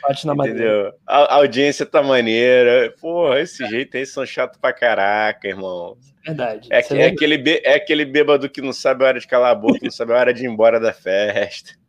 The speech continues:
Speaker 1: <laughs> Cara.
Speaker 2: Ah, que tadinha. Pô, não, o Marcelo falou do Pelé. Não, Marcelo, se você for parente dele, eu retiro tudo que eu disse, tá? <laughs> Quero brincadeira.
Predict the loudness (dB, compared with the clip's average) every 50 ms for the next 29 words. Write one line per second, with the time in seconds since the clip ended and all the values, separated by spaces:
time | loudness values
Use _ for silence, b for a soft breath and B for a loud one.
0 | -18 -14 -12 -12 -12 -12 -14 -16 _ _ _ _ _ _ _ -2 2 4 4 4
1 | 2 0 0 0 0 0 -2 -8 -10 -12 -8 -4 -4 -4 -2 -2 -2 0 0 0
2 | -2 -2 -6 _ -4 0 4 4 6 6 6 4 4 2 -2 -2 -4 -4 -4 -2
3 | 0 0 0 0 -2 -2 -2 0 0 0 0 0 0 2 2 4 2 2 2 0
4 | -2 -2 -4 -4 -4 -2 -4 -4 -4 -6 -4 0 2 4 4 4 4 4 4 4
5 | 2 2 0 -6 -6 -4 -2 -2 -2 -2 0 2 2 2 2 -2 -6 -8 -10 -10
6 | -10 -8 -10 -12 -10 -8 -10 -6 0 2 2 2 2 0 -4 -6 -8 -4 -4 0
7 | 0 0 -2 -2 -6 -8 -10 -10 -10 -10 -12 -12 -10 -6 -4 -4 -4 -4 -4 -6
8 | -6 -8 -8 -6 -4 -4 -4 -6 -8 -4 -4 -2 -2 -2 -2 0 2 2 4 2
9 | 0 0 -4 -10 -12